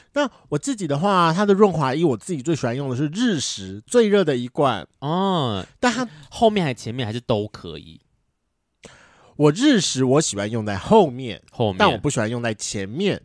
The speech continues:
Speaker 2: 为什么？
Speaker 1: 因为日食对小雷蒙而言有一点点太热了。
Speaker 2: 太刺激啊！那我必须得说，我觉得最近用了一个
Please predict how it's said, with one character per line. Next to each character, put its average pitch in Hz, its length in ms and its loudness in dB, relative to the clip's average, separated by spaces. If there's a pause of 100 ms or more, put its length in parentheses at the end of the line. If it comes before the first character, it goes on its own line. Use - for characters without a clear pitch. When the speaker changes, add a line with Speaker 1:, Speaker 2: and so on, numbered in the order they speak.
(140)
Speaker 2:
为 151 120 0
什 104 180 -8
么？ 80 300 -12
Speaker 1:
因 254 80 -4
为 285 80 0
日 269 160 0
食 190 160 0
对 220 160 4
小 135 160 0
雷 160 180 0
蒙 185 220 0
而 151 100 -4
言 156 200 0
有 147 180 -6
一 247 100 -6
点 262 240 -2
点 254 160 -2
太 277 220 2
热 277 260 6
了。 240 480 6
Speaker 2:
太 202 160 8
刺 165 240 0
激 151 300 -6
啊！ 254 240 -2 (400)
那 269 140 2
我 185 60 4
必 196 100 2
须 214 40 0
得 147 160 4
说， 131 200 -2
我 113 160 0
觉 110 80 -4
得 104 80 0
最 123 80 -12
近 156 100 -8
用 151 160 -4
了 110 60 -4
一 - 20 -10
个 95 180 -4